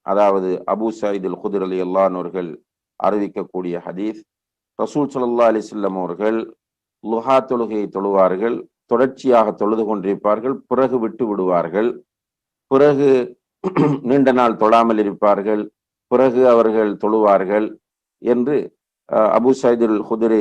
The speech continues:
ரலியல்லாஹு அன்ஹு அவர்கள் அறிவிக்கிற ஒரு செய்தி முஸ்னத் அஹ்மதிலும் திருமிதியிலும் பதிவு செய்யப்பட்டிருக்கிறது. இதை ஆதாரமாக வைத்து வழமையாக தொழுது வராமல் விட்டு விட்டு தொழுவது சுன்னா என்கிற கருத்தை சில உலமாக்கள்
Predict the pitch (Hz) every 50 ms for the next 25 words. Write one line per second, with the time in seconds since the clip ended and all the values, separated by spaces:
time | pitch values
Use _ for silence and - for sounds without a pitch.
0 | - - 104 104 104 104 107 110 104 104 104 104 104 104 98 101 95 92 - 95
1 | 98 101 101 98 98 92 92 92 95 90 95 92 90 90 92 101 101 92 92 -
2 | 90 90 87 80 85 - - 101 101 101 104 117 123 120 123 _ _ _ _ _
3 | _ _ - 110 117 - - 120 113 104 95 95 101 - - 117 117 113 107 113
4 | 113 120 131 135 - - _ _ _ _ _ _ _ _ - 135 135 139 135 135
5 | 123 123 117 110 107 107 98 87 98 98 101 101 101 98 - 98 95 90 92 95
6 | 80 - 95 101 98 - 113 117 117 117 123 110 104 104 117 117 110 - 104 104
7 | 104 101 101 98 95 90 90 90 87 85 90 87 82 87 87 87 - - 131 143
8 | 139 - _ _ _ _ _ _ _ - 107 113 123 123 123 123 120 113 110 104
9 | 101 92 101 101 95 92 90 - - _ _ _ _ _ - 104 101 104 104 98
10 | 101 92 92 90 92 92 90 101 113 123 120 101 101 107 107 - - 123 107 107
11 | - - 101 85 - 95 95 98 95 92 92 87 87 90 85 - - _ _ _
12 | _ _ _ _ - 113 107 110 110 107 101 95 92 90 90 82 85 87 82 -
13 | 92 92 95 87 - 110 120 131 131 - _ _ _ _ _ _ - 104 98 98
14 | 95 98 98 95 95 95 92 92 - 104 95 92 92 -